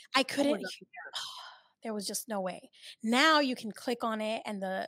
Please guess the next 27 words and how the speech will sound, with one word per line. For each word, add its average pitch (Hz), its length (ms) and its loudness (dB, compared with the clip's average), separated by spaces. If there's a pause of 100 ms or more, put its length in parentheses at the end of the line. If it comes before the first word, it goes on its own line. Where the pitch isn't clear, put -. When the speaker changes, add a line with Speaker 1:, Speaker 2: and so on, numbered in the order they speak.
Speaker 1:
message 202 420 -8
kinda 190 240 -6
just - 260 -10
disappears. 180 640 -8 (600)
No, 190 520 -2
I 226 160 4
feel 226 840 0
like 185 460 -4 (280)
Apple 185 720 -2 (320)
has 196 260 -2
my 190 160 -6
name 175 320 -8
on 180 100 -8
the 190 80 -8
<laughs> - 0 -
naughty 214 360 10
list - 440 10
and 254 120 2
they 233 100 8
were 233 140 8
like, 214 300 2
"Yeah, 226 300 2 (720)
it's - 160 8
about 233 240 10
time, 185 280 0
<laughs> - 20 -2
girl. 381 100 4